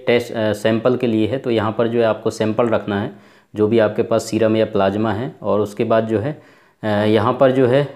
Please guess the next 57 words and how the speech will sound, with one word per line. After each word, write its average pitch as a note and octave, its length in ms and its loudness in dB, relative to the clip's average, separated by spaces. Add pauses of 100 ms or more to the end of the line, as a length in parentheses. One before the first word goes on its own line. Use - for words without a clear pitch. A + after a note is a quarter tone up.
(140)
ये A#2+ 140 2
पूरा B2 360 2
स्पेस B2 340 0
जो B2 120 0
दे A2+ 160 0
के B2 120 0
रखा A2+ 300 0
है, A#2 140 0
ये A#2+ 220 2
जगह A2 300 2
जो A#2+ 180 2
है - 360 -6 (220)
आपको G#2+ 320 0
इसमें B2+ 280 0
जो B2 120 0
है C#3+ 120 2
लाइनिंग A#2 440 2
दिखाई G#2+ 280 0
देगी, F#2+ 280 0 (100)
एक G#2+ 180 -4
टेस्ट - 280 -2
का C3 160 0
और A2+ 200 0
एक C3 240 -4
कंट्रोल G2 380 0
का, E2 160 -6 (540)
ठीक B2+ 120 -4
है। B2+ 80 2
तो A2 100 0
दो A2 180 0
टेस्ट, B2 300 0
अ, A2 320 -2
दो A2+ 300 2
जो B2 140 2
है A#2 100 2
लाइनिंग A#2 380 2
इसमें A2 260 -2
देगा G#2 240 0
और A#2+ 280 -2
टेस्ट A2+ 300 0
और A2 180 0
एक A2 120 -2
कंट्रोल। G#2 340 0
अगर A2 220 0
टेस्ट A2 340 -2
में B2 140 0
दे A2+ 120 4
रहा A2 120 2
है C3 100 0
इसका A2+ 200 -2
मतलब G#2+ 320 -2
पॉजिटिव A2+ 420 0
है, C#3 180 -2 (400)
और G#2 180 2
कंट्रोल C3 440 4
में, D3 360 2 (200)
अ, A2 220 -2